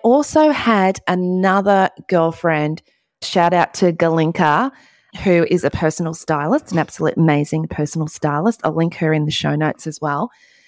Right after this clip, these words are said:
She actually advised me to try and get verified through Facebook, and then I would actually have someone to speak to, and I might be taken a little bit more seriously.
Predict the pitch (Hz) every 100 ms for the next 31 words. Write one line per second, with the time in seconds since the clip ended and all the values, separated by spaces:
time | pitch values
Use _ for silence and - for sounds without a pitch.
0 | _ _ - - 285 339 349 - 311 294
1 | 240 220 - 170 170 156 160 - 165 160
2 | 156 151 - 165 - 160 156 143 - 151
3 | 147 151 151 151 143 127 - - 160 151
4 | 143 - 143 - 151 143 - 151 156 151
5 | 151 _ _ _ 170 175 170 143 170 -
6 | 175 156 - 156 151 - - 156 151 147
7 | 147 151 - - - - - 147 - -
8 | 135 95 _ _ - 175 170 175 165 160
9 | - 156 151 156 127 147 151 147 - 143
10 | 135 - 147 147 147 - 139